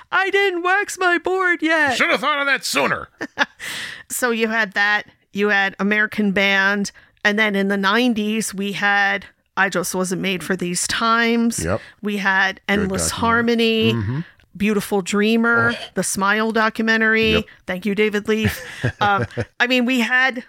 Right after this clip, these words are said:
Speaker 1: kind of a string of really strong documentaries
Speaker 2: Even,
Speaker 1: that
Speaker 2: I even liked Nashville Sounds.
Speaker 1: that the Beach Boys, like I said, they weren't, these weren't documentaries they produced, but they had cooperation.
Speaker 2: Yeah.
Speaker 1: Like, they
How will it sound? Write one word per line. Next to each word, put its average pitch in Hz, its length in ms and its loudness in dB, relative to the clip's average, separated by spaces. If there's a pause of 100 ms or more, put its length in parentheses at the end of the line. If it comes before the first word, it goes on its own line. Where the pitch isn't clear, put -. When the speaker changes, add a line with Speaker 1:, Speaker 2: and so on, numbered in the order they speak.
(100)
Speaker 1:
kind 226 180 -2
of 220 100 -6
a 220 80 -2
string 254 520 -2
of 196 340 0 (220)
really 247 440 0
strong 214 720 -2 (160)
documentaries 208 840 -2
Speaker 2:
Even, 311 160 0
Speaker 1:
that 202 160 0
Speaker 2:
I 311 120 2
even 320 200 0
liked 196 300 0
Nashville 165 480 2
Sounds. 90 680 -2
Speaker 1:
that 220 240 0
the 226 60 2
Beach 240 400 0
Boys, 214 580 0 (320)
like 208 140 0
I 233 40 4
said, 247 340 0
they 214 120 4
weren't, 214 380 0 (320)
these 226 380 0
weren't 262 240 0
documentaries 226 800 0
they 220 320 0
produced, 208 540 0
but 196 160 -2
they 202 100 2
had 190 500 0 (140)
cooperation. 190 1080 0 (100)
Speaker 2:
Yeah. 73 300 -2
Speaker 1:
Like, 202 180 2
they 220 160 2